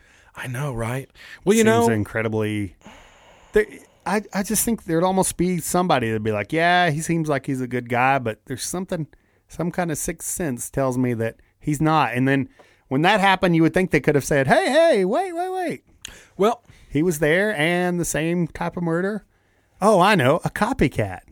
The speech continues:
Speaker 1: Yeah.
Speaker 2: I don't know. It just seems, but hindsight's twenty twenty.
Speaker 1: Well, and they wanted,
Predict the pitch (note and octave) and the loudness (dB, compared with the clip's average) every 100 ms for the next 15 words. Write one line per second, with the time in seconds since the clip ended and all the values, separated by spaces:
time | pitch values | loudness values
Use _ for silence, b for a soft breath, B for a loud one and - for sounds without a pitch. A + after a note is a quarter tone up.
0 | _ - G2+ F#2 E2 - _ _ B2 A#2 | _ -12 -8 -8 -10 -18 _ _ -2 -2
1 | G#2 G2+ C3 C3 - A2 G2+ F#2+ - b | -4 -10 -4 -2 -2 -4 -6 -8 -12 b
2 | b b b b - A3+ A3 F#3 F#3 B2+ | b b b b 0 2 4 2 2 0
3 | G2+ - A2 F#2+ G#2 F#2+ _ F#3+ A#3 E3 | -4 -6 -8 -6 -10 -16 _ 2 2 2
4 | E3+ D#3+ C#3+ E3+ F#3+ G3 F3 | 2 2 2 4 6 4 0